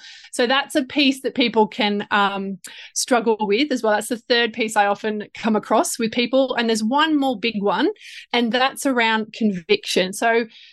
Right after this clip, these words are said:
especially as women in business, finding real belief in what we do in a way that we can stand behind our, our work and the results that we deliver.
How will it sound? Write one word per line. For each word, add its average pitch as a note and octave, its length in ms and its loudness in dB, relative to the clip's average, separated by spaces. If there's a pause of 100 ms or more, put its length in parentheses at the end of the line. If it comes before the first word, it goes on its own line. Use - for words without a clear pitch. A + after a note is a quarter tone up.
(380)
especially F4 560 2
as A#3 180 0
women A3+ 260 2
in A3+ 200 0
business, A#3 560 -2 (240)
finding B3+ 500 2
real A#3 380 0
belief G#3+ 520 2
in B3 140 2
what G#3+ 180 0
we G#3+ 140 0
do G3+ 560 2
in C#4+ 140 0
a C#4+ 80 2
way B3 400 0
that A#3 160 -4
we A#3 260 -2
can A3+ 180 0
stand B3+ 800 0
behind G#3+ 480 0
our, G3+ 140 -2 (120)
our G3+ 80 2
work G#3 360 0
and G#3+ 120 2
the G3+ 80 0
results G3+ 640 0
that - 160 0
we G#3+ 160 0
deliver. G#3 460 2